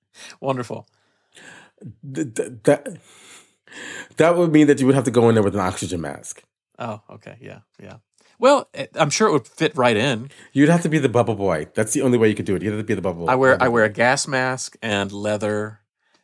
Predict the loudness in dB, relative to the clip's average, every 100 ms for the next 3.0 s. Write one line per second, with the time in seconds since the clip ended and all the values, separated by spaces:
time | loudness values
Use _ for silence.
0 | _ -12 -8 -8 -8 -10 -12 -16 -18 -20
1 | _ _ _ _ _ _ -8 -8 -6 -4
2 | -2 -4 -6 -6 -6 -8 -12 _ _ -20